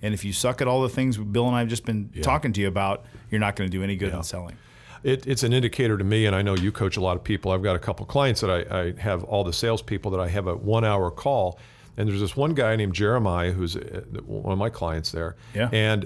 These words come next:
Speaker 2: the day before we have our call, he sends me a list of what he wants to talk about.
Speaker 1: Jeez, look at that.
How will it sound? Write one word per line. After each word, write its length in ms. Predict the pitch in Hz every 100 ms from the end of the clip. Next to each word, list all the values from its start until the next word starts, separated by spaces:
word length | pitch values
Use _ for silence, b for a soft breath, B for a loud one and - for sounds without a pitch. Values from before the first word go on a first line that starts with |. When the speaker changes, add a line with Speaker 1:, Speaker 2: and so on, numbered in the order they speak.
| -
Speaker 2:
the 80 |
day 220 | 98 113 156
before 340 | 160 - 135
we 140 | 131
have 160 | 120 120
our 80 | 135
call, 420 | - 80 80 101 -
he 160 | 113
sends 400 | 113 - 120 104
me 240 | 98 92 95
a 100 | 110
list 360 | 104 90 -
of 60 | 85
what 120 | 85
he 40 |
wants 220 | 82 82 -
to 60 |
talk 200 | - 73 -
about. 180 | 87
Speaker 1:
Jeez, 160 | 76 - -
look 140 | 156
at 60 | 98
that. 260 | 80 -